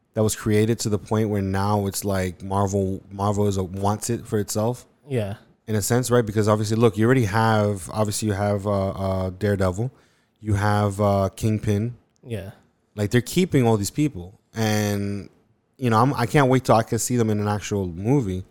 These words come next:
Speaker 1: versus the show, 'cause I hope they don't just have it where they just,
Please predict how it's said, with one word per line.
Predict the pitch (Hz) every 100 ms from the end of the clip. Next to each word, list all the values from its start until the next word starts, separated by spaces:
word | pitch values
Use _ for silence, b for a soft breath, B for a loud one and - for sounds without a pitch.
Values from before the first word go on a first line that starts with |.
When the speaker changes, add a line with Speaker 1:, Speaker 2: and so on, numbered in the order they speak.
| _ _ _ _ _ -
Speaker 1:
versus | 110 104 110 101
the |
show, | 98 - 156 127 101
'cause | 101
I | 110
hope | 135
they | 147
don't | 131 127
just | 113 110
have | - 113 113
it | 113
where | 101 107 104 101
they | 101
just, | 95 110 104 -